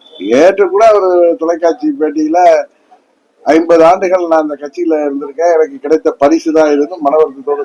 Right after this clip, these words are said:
சொல்றாரு. அதனால துரோகம் வீழ்த்தப்படுவதற்கு காலம் வரும்.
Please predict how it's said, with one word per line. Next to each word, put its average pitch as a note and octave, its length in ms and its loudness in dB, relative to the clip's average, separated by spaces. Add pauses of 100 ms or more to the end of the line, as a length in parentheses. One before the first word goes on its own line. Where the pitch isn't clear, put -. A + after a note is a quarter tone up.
சொல்றாரு. B2 400 -4 (760)
அதனால C#3+ 320 2
துரோகம் F3+ 640 0 (1500)
வீழ்த்தப்படுவதற்கு D3 1040 0 (2250)
காலம் A2+ 300 0
வரும். F2 260 -14